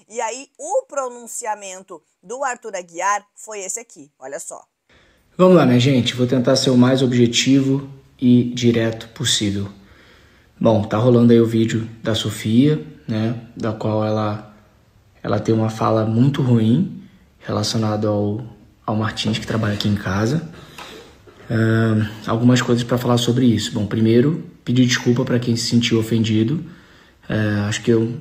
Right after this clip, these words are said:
Speaker 2: acho que até chover no molhado falar que eu não concordo com esse tipo de atitude. É, eu não tava presente na hora do vídeo, não vi, se eu tivesse visto eu teria falado na hora.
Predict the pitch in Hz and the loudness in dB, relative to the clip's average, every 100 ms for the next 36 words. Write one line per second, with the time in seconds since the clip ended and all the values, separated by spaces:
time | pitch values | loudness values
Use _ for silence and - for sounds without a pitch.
0 | - - - 120 117 123 135 135 123 - | -12 -12 -4 -2 2 4 4 4 0 0
1 | 120 127 131 123 117 117 120 113 113 110 | 4 4 4 4 2 0 -2 -2 0 0
2 | 117 117 113 107 110 107 - 110 113 107 | 0 0 -2 -2 -2 -2 -2 -2 -4 -4
3 | - 160 170 202 - - _ _ _ _ | 0 2 2 0 -8 -20 _ _ _ _
4 | _ _ _ _ _ _ _ 151 117 120 | _ _ _ _ _ _ _ 0 4 6
5 | 123 123 127 135 127 120 123 - 123 120 | 6 4 2 2 4 4 4 4 4 4
6 | 120 113 120 147 165 175 - - 120 110 | 4 6 6 6 2 0 -4 -6 -2 0
7 | 113 135 123 - 110 - 107 110 113 123 | 2 2 2 -2 -2 -2 -2 -2 -2 0
8 | 113 110 110 110 107 110 104 104 120 151 | -2 -2 -2 -2 0 0 0 -2 -2 -4